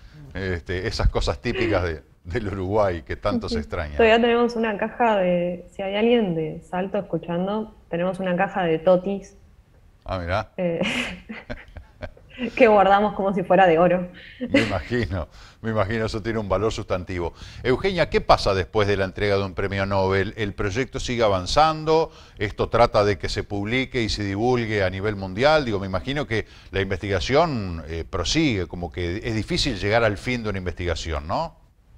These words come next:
Speaker 2: La investigación continúa. Eh, el día siguiente, nosotros, lo-,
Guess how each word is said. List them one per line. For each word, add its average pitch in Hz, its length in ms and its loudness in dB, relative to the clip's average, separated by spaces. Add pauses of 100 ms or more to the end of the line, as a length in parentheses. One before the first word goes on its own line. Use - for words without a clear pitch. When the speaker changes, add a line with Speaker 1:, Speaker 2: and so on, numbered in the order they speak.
(1000)
Speaker 2:
La 220 100 4
investigación 262 640 4
continúa. 285 840 4 (480)
Eh, 165 460 -2
el 190 180 0
día 247 240 6
siguiente, 226 1120 2
nosotros, 202 720 -2
lo-, 175 260 -4